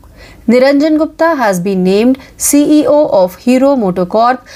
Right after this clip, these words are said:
a manufacturer of motorcycles and scooters. Gupta's appointment will be effective on May first, twenty twenty-three.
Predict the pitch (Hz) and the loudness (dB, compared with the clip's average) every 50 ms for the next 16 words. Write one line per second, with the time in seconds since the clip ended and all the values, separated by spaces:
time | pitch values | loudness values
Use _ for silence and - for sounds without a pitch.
0 | - - - - 208 208 214 214 226 214 - 240 247 240 - - 277 269 294 302 | -16 -8 -4 -4 -2 0 -2 -2 -2 -2 -2 -4 -4 -4 -4 -4 0 0 2 2
1 | 302 294 - 190 185 180 - 208 190 196 190 196 190 - 240 233 240 240 - 269 | 0 0 -2 -2 -2 -4 -4 -4 -4 -2 -2 -4 -4 -4 -2 -4 -4 -4 -2 0
2 | 262 269 277 262 - - 185 185 180 185 175 - - 240 247 240 254 277 - 160 | 0 0 0 -2 -6 -6 -4 -2 -2 -2 -2 -2 -2 -2 -2 0 0 -2 -2 -2
3 | - - - - - - - - - - - - - 208 247 262 262 - 311 320 | -4 -8 -10 -12 -16 -20 -20 -20 -20 -20 -14 -6 -2 0 0 0 0 0 0 0
4 | 320 302 311 311 311 294 302 294 294 294 311 320 294 240 208 208 185 208 202 185 | 0 0 -2 0 0 0 0 0 0 0 0 0 0 0 -2 -2 -2 -2 -2 -2
5 | - 220 214 208 - - 240 233 233 233 - 196 190 190 185 185 190 185 180 180 | -2 -4 -4 -4 -4 -4 -4 -4 -4 -4 -4 -2 -2 -2 0 0 0 0 -2 -2
6 | - 220 226 233 247 254 - - - - - 240 240 247 247 - 277 269 269 - | -2 0 0 0 0 -2 -4 -8 -10 -4 -2 0 0 0 0 0 0 0 0 0
7 | - 190 185 185 185 196 190 190 - 226 240 220 185 - | -2 -2 -2 -2 -2 -4 -4 -4 -2 -2 -2 -2 -4 -8